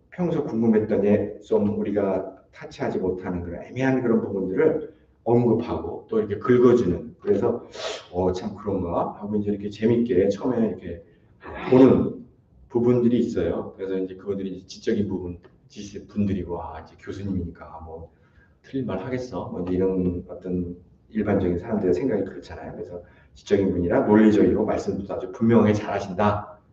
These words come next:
이렇게 이제 생각을 하다가 처음에 그렇게 생각을 했는데 끝으로 갈수록 "이거 좀 이상하다. 이게 우리 기독교 저기, 어, 어떤 그 틀이 있잖아요. 어떤 그런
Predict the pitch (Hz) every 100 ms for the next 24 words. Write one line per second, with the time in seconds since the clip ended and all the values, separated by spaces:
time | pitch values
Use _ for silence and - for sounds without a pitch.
0 | - 90 90 87 87 - - _ _ 160
1 | 160 - - - - 196 - 180 160 -
2 | 107 123 110 104 101 160 165 - - -
3 | 196 190 - - - 147 180 185 - -
4 | - - - - - 87 85 - 85 82
5 | 85 85 - - - - - - 98 92
6 | - - - - - - 92 - 101 101
7 | 95 87 85 82 - 92 87 82 78 78
8 | - 80 80 78 - - - - 180 -
9 | - 240 233 - - 110 87 - 127 -
10 | - - 90 85